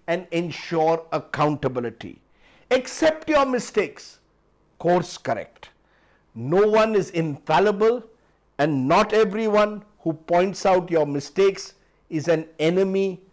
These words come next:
or is anti-national. That's my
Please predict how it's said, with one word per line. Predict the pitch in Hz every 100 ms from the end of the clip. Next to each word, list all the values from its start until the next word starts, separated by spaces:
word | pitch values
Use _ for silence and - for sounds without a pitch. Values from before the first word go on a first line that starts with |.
| _ _ _ _
or | 151 160
is | 156 - -
anti-national. | 131 135 143 139 117 101 - - _ _ _ - _ _ _ _ _ _ _ -
That's | 208 262 -
my | 269